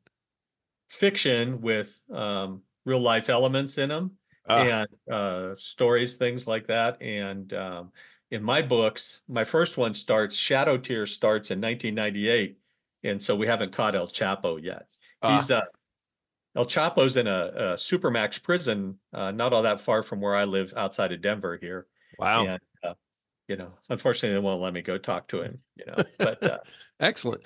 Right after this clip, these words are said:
Speaker 2: And, and what are the titles of your books, and where can the folks find 'em?
Speaker 1: Yeah, Shadow Tears, the first one, Shadow Sanction is the second one. You can find 'em at Amazon. Um, I just lost my publisher, so I'm republishing the books.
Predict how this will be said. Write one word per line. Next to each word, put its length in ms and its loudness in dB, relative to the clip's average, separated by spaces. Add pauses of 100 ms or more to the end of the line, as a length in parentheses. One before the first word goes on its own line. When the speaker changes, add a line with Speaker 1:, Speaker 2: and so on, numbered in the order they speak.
(160)
Speaker 2:
And, 280 2
and 100 4
what 120 8
are 40 6
the 80 2
titles 360 6
of 60 6
your 100 4
books, 380 0
and 360 0
where 140 6
can 160 2
the 80 2
folks 260 0
find 240 0
'em? 100 -8 (520)
Speaker 1:
Yeah, 300 2 (100)
Shadow 460 2
Tears, 360 0
the 100 -4
first 360 -2
one, 360 2 (300)
Shadow 380 2
Sanction 640 -2
is 180 -6
the 60 -6
second 360 -2
one. 320 2 (300)
You 100 -2
can 140 0
find 340 2
'em 120 4
at 100 6
Amazon. 720 4
Um, 320 0
I 80 2
just 280 2
lost 260 6
my 120 4
publisher, 600 2
so 200 2
I'm 140 0
republishing 640 2
the 80 0
books. 480 2